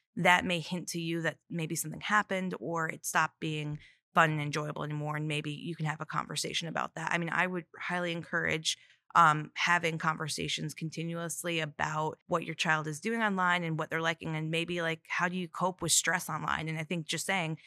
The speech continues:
just like we have problems with our friends and, you know, daily life face to face,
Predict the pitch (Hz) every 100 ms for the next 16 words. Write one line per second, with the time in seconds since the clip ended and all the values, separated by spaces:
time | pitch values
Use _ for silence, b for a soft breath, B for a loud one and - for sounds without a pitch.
0 | B B - 185 190 170 175 156 160 156
1 | - 160 170 165 156 156 160 151 160 151
2 | 151 151 151 _ - 156 147 - _ -
3 | 170 170 165 151 156 160 - 170 160 156
4 | 165 151 160 -